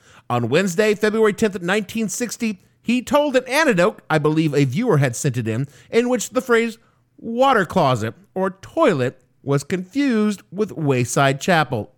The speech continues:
unquote. And the bit was cut because he used the term "water closet."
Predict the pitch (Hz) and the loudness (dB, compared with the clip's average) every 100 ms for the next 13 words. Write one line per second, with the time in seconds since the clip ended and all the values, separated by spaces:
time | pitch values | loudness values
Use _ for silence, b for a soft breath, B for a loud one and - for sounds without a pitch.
0 | 131 127 107 - 139 92 - b b b | -2 -2 0 0 0 -2 -10 b b b
1 | b 170 180 170 131 139 339 - - 220 | b -2 2 2 2 2 2 -2 -8 -2
2 | 277 - - 285 - 214 - 180 208 208 | -2 -2 0 0 0 -8 -8 -2 0 2
3 | 175 220 226 302 233 208 247 277 262 196 | 0 0 0 0 -2 -6 -4 2 4 4
4 | 185 180 b b b - 285 247 175 208 | 2 -2 b b b -2 0 0 0 2
5 | 175 143 104 | 2 2 -2